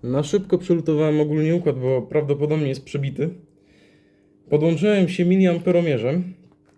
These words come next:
E, tak jak mówiłem, potencjometr musi być większej mocy, bo teraz policzyłem. I ogólnie przy trzystu voltach, trzystu dziesięciu, jak macie pięć miliamper, a ten salak da dziesięć,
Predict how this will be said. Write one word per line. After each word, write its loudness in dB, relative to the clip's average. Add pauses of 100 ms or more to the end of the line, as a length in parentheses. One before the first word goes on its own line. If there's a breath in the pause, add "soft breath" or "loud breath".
(480 soft breath)
E, 2
tak 4
jak 0
mówiłem, 0
potencjometr 0
musi -4
być -4
większej -2
mocy, -2
bo -2
teraz 0
policzyłem. -2 (460 loud breath)
I -2
ogólnie 2
przy -8
trzystu -4
voltach, 4
trzystu -6
dziesięciu, -4 (340 soft breath)
jak -2
macie 0
pięć 0
miliamper, 2
a 0
ten -6
salak 0
da 0
dziesięć, -6